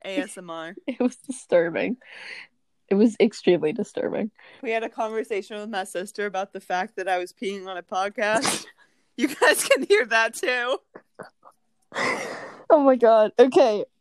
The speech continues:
Speaker 2: So what we're thankful for. <laughs>
Speaker 1: All right. What am I thankful for?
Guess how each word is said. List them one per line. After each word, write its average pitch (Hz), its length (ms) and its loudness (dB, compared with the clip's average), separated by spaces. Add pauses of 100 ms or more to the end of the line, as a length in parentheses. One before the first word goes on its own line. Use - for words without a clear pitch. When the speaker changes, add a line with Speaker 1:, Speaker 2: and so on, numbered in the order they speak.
(160)
Speaker 2:
So 302 320 6
what 254 160 2
we're 392 200 -2
thankful 311 540 -4
for. 403 120 0
<laughs> - 1600 -14
Speaker 1:
All 220 80 -10
right. 175 280 -4
What 262 180 -6
am 202 200 -6
I 170 100 -6
thankful 170 360 -14
for? 156 280 -6